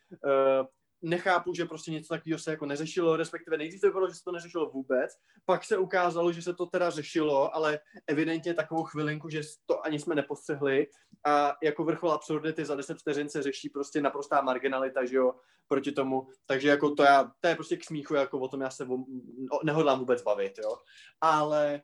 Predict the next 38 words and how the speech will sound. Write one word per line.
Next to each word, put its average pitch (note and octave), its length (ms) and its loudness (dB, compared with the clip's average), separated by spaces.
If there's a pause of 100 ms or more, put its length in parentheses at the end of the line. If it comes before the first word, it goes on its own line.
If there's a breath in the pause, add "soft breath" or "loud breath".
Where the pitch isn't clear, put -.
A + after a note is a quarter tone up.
(120)
jinak F3 220 -2
ten F#3+ 120 -2
zápas F3+ 300 -4
jako F3 160 -10
takovej, F3 640 -4 (360)
za E3+ 140 0
mě A#3 160 -4
je A3+ 180 0
to G#3+ 100 -6
ze F#3+ 120 -8
strany G3+ 280 -4
Chelsea F#3+ 320 -8
takový F3+ 680 -4 (300)
mech, D3 360 0
jo, C3+ 260 2
jako D#3+ 200 -2
na D#3+ 100 0
jednu G3 180 0
stranu F#3+ 460 2
cením F#3 560 -2
dvě D3+ 260 2
nuly F3 220 4
v E3 40 0
jednom E3+ 280 2
týdnu, E3 480 0
super, F3+ 600 2 (280)
jako D3+ 300 -2
po E3+ 80 0
těch E3+ 260 2 (240 soft breath)
hruzostrašných F3+ 720 -2
výkonech E3 440 0
v - 80 -12
ofenzi-, D#3 360 -2
eh, C#3+ 100 6
v, C3 240 0
pardon, C3 260 0
v B2+ 40 -6
defenzivě, D3+ 600 0